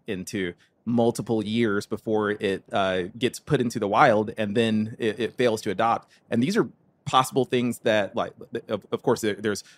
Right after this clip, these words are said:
lots of staff investment and time investment, but also damaging to the careers of the people that were involved, right?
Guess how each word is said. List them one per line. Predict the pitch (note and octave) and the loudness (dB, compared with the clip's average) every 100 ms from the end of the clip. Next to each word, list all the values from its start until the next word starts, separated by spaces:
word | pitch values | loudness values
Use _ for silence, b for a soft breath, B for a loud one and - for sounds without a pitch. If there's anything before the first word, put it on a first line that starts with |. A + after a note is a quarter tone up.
| _ | _
lots | A2+ A2+ - | 2 2 2
of | - | -2
staff | A#2 A#2+ - | 2 2 4
investment | A#2+ B2 C3 G2+ | 2 2 0 -4
and | |
time | - A#2+ | -2 -2
investment, | C3+ C#3 C#3+ D3 | 2 2 0 -2
but | A#2 | 0
also | G#2+ B2 B2 | 2 2 0
damaging | G#2 A2 G#2+ A#2 A#2 G#2+ | -2 -2 0 0 0 -4
to | - G#2 | -4 -4
the | G2 | -4
careers | - G#2 B2 D3+ B2+ | -4 -4 0 0 -2
of | |
the | G2+ | -8
people | A2+ A2 G#2 | -12 -8 -6
that | F2 | -4
were | G#2+ | -4
involved, | G2+ G2 G2 F2+ | -4 -2 -2 -4
right? | F#2+ G2+ C3 | -4 -4 -4